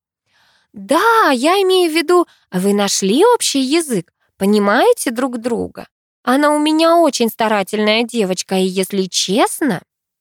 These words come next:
А Валерия понижает тон голоса и наклоняется на стол.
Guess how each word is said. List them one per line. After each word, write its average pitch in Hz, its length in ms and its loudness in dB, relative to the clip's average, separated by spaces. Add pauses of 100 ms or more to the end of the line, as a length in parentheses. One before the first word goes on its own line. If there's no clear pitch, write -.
(180)
А 170 100 -8
Валерия 165 440 -2
понижает 175 680 -2 (160)
тон 247 320 0 (340)
голоса 262 520 0
и - 220 -4
наклоняется 202 720 -2
на 208 120 -2
стол. - 320 -12